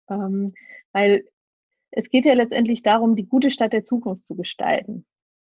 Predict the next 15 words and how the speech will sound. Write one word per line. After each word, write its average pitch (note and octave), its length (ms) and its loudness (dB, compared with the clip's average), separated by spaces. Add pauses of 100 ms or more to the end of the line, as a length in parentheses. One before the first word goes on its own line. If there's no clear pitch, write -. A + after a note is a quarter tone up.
(640)
Statt G#3+ 320 0
zuzuschauen, A#3+ 1080 2 (200)
wie G#3+ 420 0 (380)
die A3 260 0 (220)
aus G#3 440 0 (440)
irgendeiner A3 440 0
anderen, G#3+ 680 2 (300)
äh, G3+ 280 -6
typischerweise G3+ 600 0 (160)
finanziellen A3 600 2
Verwertungslogik F3+ 880 -4 (160)
heraus F3+ 560 -8
für - 120 -8
uns G3 240 -8
gestaltet F#3+ 580 -8